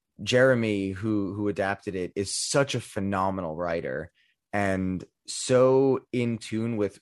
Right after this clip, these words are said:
with writing for those characters, but also just aware of how to write for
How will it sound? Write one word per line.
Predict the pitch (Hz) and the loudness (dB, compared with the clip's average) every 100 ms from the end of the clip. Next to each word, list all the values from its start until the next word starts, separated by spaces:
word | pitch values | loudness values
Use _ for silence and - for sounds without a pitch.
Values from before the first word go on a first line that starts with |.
| _ | _
with | 110 104 | -6 -4
writing | 98 110 127 127 | 0 2 2 -4
for | 113 | -4
those | 98 113 120 | -2 -2 -2
characters, | - 87 104 - 123 | -4 -2 -2 -2 -4
but | 120 107 | -4 -2
also | 98 131 - 123 107 101 101 - _ _ _ _ _ _ _ _ _ | 0 0 0 2 2 2 -2 -10 _ _ _ _ _ _ _ _ _
just | 120 160 185 - _ _ _ _ _ _ _ _ - | -2 0 0 -4 _ _ _ _ _ _ _ _ 2
aware | 123 110 101 120 139 131 | 2 2 2 2 4 2
of | |
how | 110 117 120 | 0 -4 -2
to | |
write | 104 95 104 - | -2 -2 -4 -6
for | - | -10